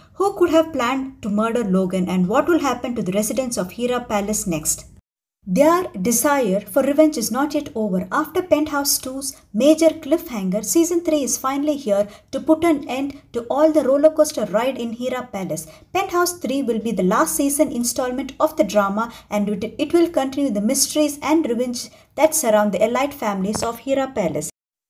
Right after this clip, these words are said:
There are eleven episodes, the drama streaming on Viki Rakuten and the genre is thriller drama. In our list is Witch's Diner.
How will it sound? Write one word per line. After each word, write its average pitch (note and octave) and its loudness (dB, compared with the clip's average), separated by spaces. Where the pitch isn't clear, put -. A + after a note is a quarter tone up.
There G#3+ -2
are - -10
eleven C#4+ 2
episodes, A3+ -2
the - -8
drama B3+ -2
streaming D4+ 4
on A3 -2
Viki C4 -4
Rakuten A#3 -4
and G#3+ -4
the G3+ 0
genre A#3+ 0
is G#3+ -4
thriller C#4 2
drama. F3+ -4
In E4 4
our D#4 2
list G#3+ -4
is F#3+ -4
Witch's D4+ -2
Diner. G3+ -2